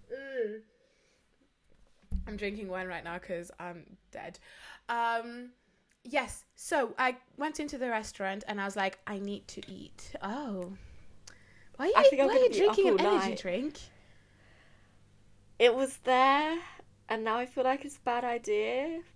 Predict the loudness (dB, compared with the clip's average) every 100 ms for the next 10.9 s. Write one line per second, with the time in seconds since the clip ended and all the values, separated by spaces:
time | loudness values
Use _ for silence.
0 | -20 -2 2 4 2 2 2 0 -4 -8
1 | -6 -4 -4 -4 -8 -16 _ -20 -12 -8
2 | -6 -6 -8 -12 -16 -14 -10 -6 -6 -4
3 | -6 -8 -10 -10 -10 -14 -14 -20 -20 -18
4 | -16 -14 -16 -20 -20 -20 -14 -14 -14 -6
5 | -4 -2 -4 -4 -6 -6 -6 -6 -6 -4
6 | -2 -2 -4 -2 -2 -2 -6 -8 -6 -4
7 | -4 -4 -4 -4 -6 -6 -6 -6 -8 -8
8 | -16 _ -12 -10 -8 -4 -6 -6 -12 -12
9 | -12 -14 -12 -12 -12 -12 -12 -10 -6 -8
10 | -8 -14 -14 -20 _ -4 -4 -4